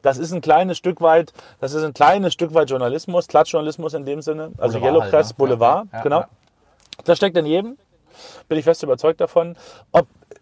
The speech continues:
Speaker 1: und das ist, das ist keine, keine Frage, ob es in jedem steckt, aber die spannende Frage ist, ob jeder die Erfahrung hat, das einzuordnen und sozusagen
Speaker 2: Da wollte ich eigentlich schon ein bisschen hinaus, ne?
Speaker 1: das ist die Schwierigkeit
Speaker 2: Ja, ja.
Speaker 1: eher daran, diese Befähigung,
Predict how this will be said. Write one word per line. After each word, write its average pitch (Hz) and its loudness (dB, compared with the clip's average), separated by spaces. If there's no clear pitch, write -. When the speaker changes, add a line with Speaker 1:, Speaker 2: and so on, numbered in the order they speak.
Speaker 1:
und 147 -2
das 147 2
ist, 165 -4
das 143 0
ist 131 -10
keine, 139 0
keine 135 0
Frage, 139 2
ob - 0
es 117 -12
in 123 -8
jedem 117 -2
steckt, - 0
aber 113 2
die 135 -14
spannende 143 0
Frage 147 2
ist, - 0
ob 113 -2
jeder 131 2
die 113 -4
Erfahrung - 0
hat, - -8
das - -8
einzuordnen 139 -2
und 127 -6
sozusagen 123 0
Speaker 2:
Da 107 -4
wollte 135 -2
ich 120 -6
eigentlich 123 -6
schon 135 -12
ein 127 -10
bisschen 123 -12
hinaus, 104 -12
ne? 127 -10
Speaker 1:
das 170 4
ist 190 -2
die 135 -6
Schwierigkeit 101 -2
Speaker 2:
Ja, - -6
ja. 104 2
Speaker 1:
eher 98 2
daran, 95 -2
diese 120 -4
Befähigung, 170 -2